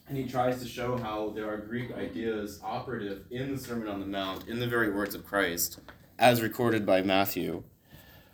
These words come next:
that, uh, with, without which you will not properly understand the sermon. So, anyway,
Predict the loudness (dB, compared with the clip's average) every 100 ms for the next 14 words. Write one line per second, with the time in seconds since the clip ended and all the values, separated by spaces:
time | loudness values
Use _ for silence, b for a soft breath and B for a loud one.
0 | b -2 10 12 12 12 4 8 10 12
1 | 10 6 4 4 4 0 2 10 12 12
2 | 10 2 2 2 2 6 6 6 6 6
3 | 4 -2 -2 -4 -6 -4 -4 -6 -10 -14
4 | -20 _ -20 _ -20 -8 10 12 12 6
5 | -14 _ _ 4 6 6 0